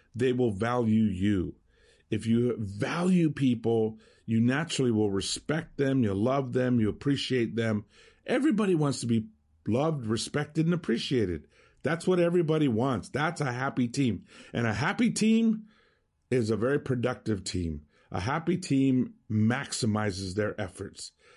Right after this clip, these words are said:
And it's amazing what a ha-, a happy team that's medium talented will beat an unhappy, super talented team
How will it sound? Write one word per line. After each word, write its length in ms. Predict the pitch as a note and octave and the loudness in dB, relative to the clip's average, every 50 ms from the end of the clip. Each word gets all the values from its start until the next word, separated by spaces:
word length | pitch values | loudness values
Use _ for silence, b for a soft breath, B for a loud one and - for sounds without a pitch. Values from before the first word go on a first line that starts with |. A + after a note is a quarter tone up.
| b b b b b | b b b b b
And 380 | - C3+ C3 B2 A#2+ A2 G2+ - - _ _ | -2 0 2 4 2 2 2 -2 -8 _ _
it's 540 | - C#3 D3 - - - C3+ D3+ D3+ - E3+ | -16 -16 -16 -14 -6 -2 0 0 0 2 2
amazing 1000 | D3 B2 A#2 A2+ A#2 B2+ C3+ D3+ E3+ G#3 G#3+ G#3 F#3 D#3 C#3+ C#3+ C3 A#2+ A2+ | 2 4 4 4 4 4 6 6 6 6 4 4 4 4 4 4 4 4 4
what 120 | A2 A2 A2 | 4 2 2
a 80 | A2+ | 0
ha-, 160 | A2+ C3 A2 B B B B B | -2 -4 -6 B B B B B
a 120 | B A#2 A2 | B -4 -2
happy 400 | G2+ D3+ F3+ G3 - A3+ G#3+ - | -2 -2 -4 -2 0 0 0 0
team 380 | - - E3+ D#3+ D3+ A2+ - - | 0 0 0 2 2 0 0 -2
that's 380 | D3 C3 B2+ A2+ A2+ - - B B B B B | -2 0 0 -2 -4 -10 -14 B B B B B
medium 420 | - B2+ D3+ F3+ F#3+ G3 G3 F#3 F3 | 0 2 4 4 4 4 4 2 2
talented 580 | F#3 F3+ F3 E3+ E3 D#3+ - E3 D#3+ D3 A#2 B B B B B | 0 0 0 0 -2 0 0 0 0 0 -4 B B B B B
will 120 | B2+ A#2+ | 0 0
beat 200 | A2+ A#2 C3 C3+ | 2 2 2 4
an 160 | B2 A#2 A#2 | 4 2 2
unhappy, 540 | B2+ D3 E3 E3+ D#3 D#3 C#3+ C3+ - C3 B2 | 2 2 2 2 2 0 0 -2 -2 -2 -2
super 480 | A2 - - - E3 F#3 F3 F3+ C3 A2+ | -2 -2 -2 0 2 0 2 0 -2 -2
talented 480 | A2+ C3 B2 A#2 A2+ A2 A#2+ A#2 A2+ | 0 0 0 0 0 0 0 -2 -2
team 380 | A2+ A#2+ A#2 A2 G#2+ A2 - - | 0 0 2 2 2 2 0 -4